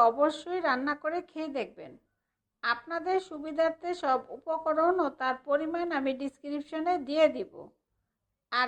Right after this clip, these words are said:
এই রেসিপিটা আপনাদের কেমন লাগলো আমাকে কমেন্টসে জানাবেন। আর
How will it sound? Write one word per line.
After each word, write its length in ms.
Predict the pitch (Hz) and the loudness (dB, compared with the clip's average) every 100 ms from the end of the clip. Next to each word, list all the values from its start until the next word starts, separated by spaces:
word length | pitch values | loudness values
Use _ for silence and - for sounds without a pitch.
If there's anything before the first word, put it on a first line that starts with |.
| 254 | 4
এই 60 | 247 | 4
রেসিপিটা 580 | 254 262 302 349 330 320 240 | 4 2 -4 -10 -2 0 0
আপনাদের 380 | - 262 277 262 285 | 0 -2 0 -2 -2
কেমন 240 | 294 339 349 | -4 -2 0
লাগলো 320 | 349 311 247 262 359 - _ _ _ _ - | 0 0 -2 0 -2 -8 _ _ _ _ -12
আমাকে 340 | 240 269 277 330 269 | -2 -2 -2 -6 -4
কমেন্টসে 460 | 254 285 285 330 320 240 | -4 -2 -4 -6 -4 0
জানাবেন। 480 | 247 277 226 175 175 - _ _ _ _ - | 2 2 0 -6 -10 -20 _ _ _ _ -4
আর 160 | 247 | -2